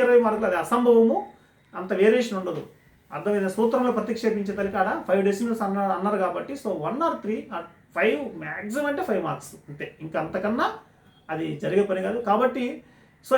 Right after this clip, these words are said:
ఇదండి నార్మలైజేషన్ మీద. మీకు ఏదైనా సందేహాలు ఉంటే కామెంట్లో తెలియజేయండి. కామెంట్ వాళ్ళకి నేను ప్రతి ఒక్కటి నేను రిప్లై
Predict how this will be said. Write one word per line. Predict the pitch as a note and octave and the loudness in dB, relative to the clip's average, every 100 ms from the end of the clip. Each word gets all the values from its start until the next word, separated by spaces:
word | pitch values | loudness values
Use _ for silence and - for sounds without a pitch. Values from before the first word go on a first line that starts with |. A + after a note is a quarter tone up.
| A#3+ | 8
ఇదండి | C#4 C4+ C#4 C#4+ G#3+ | 8 8 0 -4 -2
నార్మలైజేషన్ | A#3+ B3 A#3+ A3+ A3 | 0 2 0 0 -2
మీద. | G#3+ A3+ G3 | -4 -4 0
మీకు | B3 D4+ D#4 C#4 | 2 2 0 2
ఏదైనా | B3 C4 A#3+ | 2 2 -2
సందేహాలు | G#3+ A3+ A3+ A3 | 0 4 4 2
ఉంటే | A#3 A3+ | 0 0
కామెంట్లో | A3+ D4 C4+ A#3+ | 2 2 0 0
తెలియజేయండి. | A3+ A3+ A3 A3+ A3+ | 2 2 2 2 2
కామెంట్ | A3 C4 C4 B3+ B3+ | 2 2 -2 0 0
వాళ్ళకి | A#3+ C4 | 0 -2
నేను | A#3+ F#3+ | -2 -2
ప్రతి | - A#3 | -2 -2
ఒక్కటి | A#3 A#3+ | -2 -2
నేను | G#3+ G3 | 0 0
రిప్లై | G#3+ C#4 | 2 4